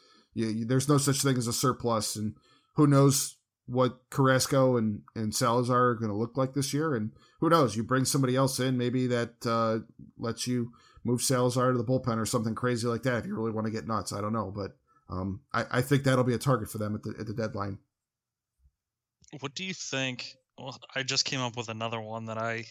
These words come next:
Speaker 2: that I am gonna throw out there, and I didn't have this jotted down, but, uh, Trevor Bauer won't be on the Indians at the end of the year.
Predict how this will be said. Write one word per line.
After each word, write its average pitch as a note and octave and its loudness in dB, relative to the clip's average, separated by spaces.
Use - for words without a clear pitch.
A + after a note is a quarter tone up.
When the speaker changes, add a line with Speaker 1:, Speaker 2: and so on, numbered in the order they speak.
Speaker 2:
that A2 -8
I A2 -8
am B2 -6
gonna A2+ -6
throw A2+ -8
out A2+ -8
there, A2 -10
and A2 -10
I A2+ -10
didn't A2+ -8
have A2 -8
this A2 -12
jotted A2 -6
down, G#2+ -4
but, G2+ -8
uh, G#2+ -4
Trevor C#3+ -4
Bauer A#2 -4
won't A2 -16
be A2+ -18
on G#2+ -16
the G#2+ -16
Indians G#2 -18
at A2 -20
the A2+ -16
end A2 -14
of G#2+ -16
the A#2 -12
year. A#2 -8